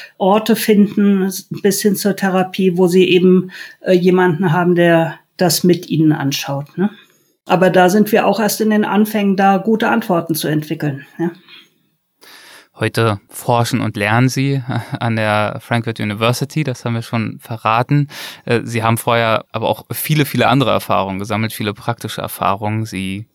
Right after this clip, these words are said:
Speaker 2: und zwar in, also in Kindertagesstätten,
Speaker 1: Mhm.
Speaker 2: in der Behindertenhilfe, in der ambulanten
Speaker 1: Mhm.
Speaker 2: Erziehungshilfe,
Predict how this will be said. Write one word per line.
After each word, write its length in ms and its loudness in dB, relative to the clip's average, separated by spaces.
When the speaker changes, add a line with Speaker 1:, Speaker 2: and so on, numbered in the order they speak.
Speaker 2:
und 120 -8
zwar 160 -2
in, 100 -4
also 180 -4
in 180 -12
Kindertagesstätten, 1040 -2
Speaker 1:
Mhm. 60 0
Speaker 2:
in 100 0
der 100 -2
Behindertenhilfe, 840 -4
in 100 -8
der 140 -4
ambulanten 580 -4
Speaker 1:
Mhm. 40 -4
Speaker 2:
Erziehungshilfe, 1080 -2